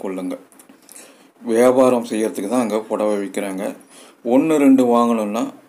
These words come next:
அதுவும் தருவாங்க. அது வந்து சில்லறை விற்பனையில தான் இருக்கு. இதையே ஆன்லைன்ல கூட அங்க செய்றாங்க.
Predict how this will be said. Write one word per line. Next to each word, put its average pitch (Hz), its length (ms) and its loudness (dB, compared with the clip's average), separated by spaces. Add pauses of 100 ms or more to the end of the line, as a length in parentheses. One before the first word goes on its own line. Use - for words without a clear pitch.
(300)
அதுவும் 131 380 -2
தருவாங்க. 107 380 -2 (200)
அது 104 180 -4
வந்து 113 280 -4
சில்லறை 117 400 -2
விற்பனையில 95 580 -8
தான் 92 180 -8
இருக்கு. - 180 -18 (1040)
இதையே 156 400 2 (200)
ஆன்லைன்ல 160 520 2
கூட 131 180 2
அங்க 120 180 2 (100)
செய்றாங்க. 104 320 -2